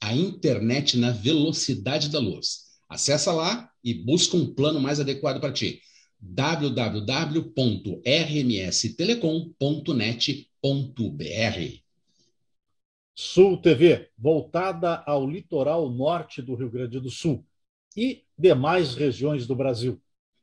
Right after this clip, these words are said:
Speaker 2: Retransmitindo para vinte e três cidades do interior, mostrando atividades, reportagens, depoimentos e entrevistas. Acesse w w w ponto sul t v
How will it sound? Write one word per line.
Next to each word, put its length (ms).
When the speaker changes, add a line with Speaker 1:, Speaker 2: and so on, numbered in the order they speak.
Speaker 2:
Retransmitindo 880
para 240
vinte 480
e 220
três 420
cidades 640
do 100
interior, 500
mostrando 560
atividades, 920
reportagens, 1040
depoimentos 1160
e 180
entrevistas. 920
Acesse 800
w 400
w 320
w 360
ponto 340
sul 280
t 160
v 400